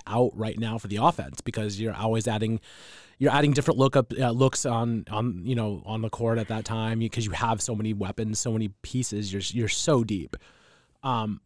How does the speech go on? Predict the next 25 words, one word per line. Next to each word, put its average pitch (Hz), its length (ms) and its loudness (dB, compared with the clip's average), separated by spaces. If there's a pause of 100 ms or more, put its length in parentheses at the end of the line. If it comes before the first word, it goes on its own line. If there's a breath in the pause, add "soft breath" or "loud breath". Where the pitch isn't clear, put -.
but 135 200 2
when 135 180 4
Ime, 120 480 6
Ime 135 200 2
coached, 113 380 -2
it, 98 180 -6
it, 78 260 -14
you, 139 360 2 (320)
maybe 156 240 6
it 147 40 6
was 151 120 2
because 135 220 0
they 127 100 2
just 120 220 -2
weren't 117 160 -2
as 107 180 -2
deep, 113 380 2
but - 140 0
you, 127 120 2
you, 135 280 2
you 147 200 0
lessened 131 320 2
that - 60 -6
rotation 123 420 -2
down. - 280 -14